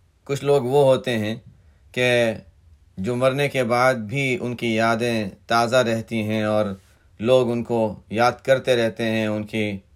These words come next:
ان کی جو باتیں تھیں، ان کے جو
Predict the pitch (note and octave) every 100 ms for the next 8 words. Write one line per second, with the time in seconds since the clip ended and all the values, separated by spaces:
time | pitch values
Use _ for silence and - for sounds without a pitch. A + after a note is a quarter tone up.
0 | _ _ _ _ _ _ _ _ _ _
1 | _ _ _ _ _ _ - D#3+ D3+ C#3+
2 | B2 A2 C3 C3 C3+ A2+ A#2+ A#2 A2+ A#2+
3 | B2 A#2 A#2 A2+ G#2+